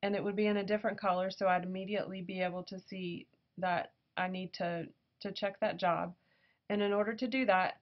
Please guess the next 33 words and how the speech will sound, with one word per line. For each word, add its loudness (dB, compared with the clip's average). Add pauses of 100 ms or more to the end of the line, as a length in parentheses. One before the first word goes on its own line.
I 0
would -2
just -8
look -4
at -4
the 0
time 0 (640)
and -4
what 2
course 2
it -6
is. 0 (160)
In -6
this -6
case, -2
they're 0
both 2 (140)
on -2
Dormy 2
Club, 0 (1000)
and 2
what 0
type 6
of 2
job 6
it 0
is, 0 (1040)
and 0
any 0
notes 4
that 2
are, 2 (120)
uh, -4